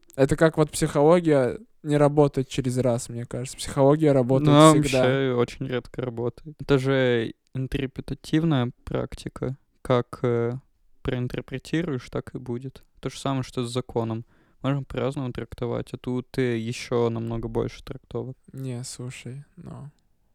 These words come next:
Speaker 1: сейчас не так. Ну, сейчас у нас, значит, если из этого толкования, из твоего исходить, то у нас, н-, ну,
Speaker 2: Однозначно.
Speaker 1: однозначнее,
Speaker 2: Ну и
Speaker 1: чем это.
Speaker 2: все.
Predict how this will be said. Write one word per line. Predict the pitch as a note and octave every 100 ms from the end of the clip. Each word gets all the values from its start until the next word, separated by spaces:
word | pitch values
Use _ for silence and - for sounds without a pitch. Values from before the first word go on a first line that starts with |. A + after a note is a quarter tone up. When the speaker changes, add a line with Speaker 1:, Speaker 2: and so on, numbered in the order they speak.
| _ -
Speaker 1:
сейчас | - C3+ - C#3 - -
не | F3+ B2+
так. | - A2+ A2+
Ну, | B2+ C3
сейчас | C3 C#3 D3 -
у | C3
нас, | C3 C3 -
значит, | C3 C#3 - C3
если | - C#3+ - D#3
из | - D3+ D3
этого | F3 F#3 D#3+
толкования, | - C#3 C#3+ C#3+ D3+ G3 E3+ C#3
из | -
твоего | C#3 B2 B2
исходить, | B2 - B2 A#2 -
то | C3
у |
нас, | C3+ C#3+ -
н-, | - C3
ну, | - D3 C#3 C3 D#3+ _ _
Speaker 2:
Однозначно. | C3 B2+ C3+ D3+ C#3 D3+ C#3 - C#3+
Speaker 1:
однозначнее, | C3
Speaker 2:
Ну | B2+
и |
Speaker 1:
чем | B2+
это. | C3
Speaker 2:
все. | C3+ - A#2+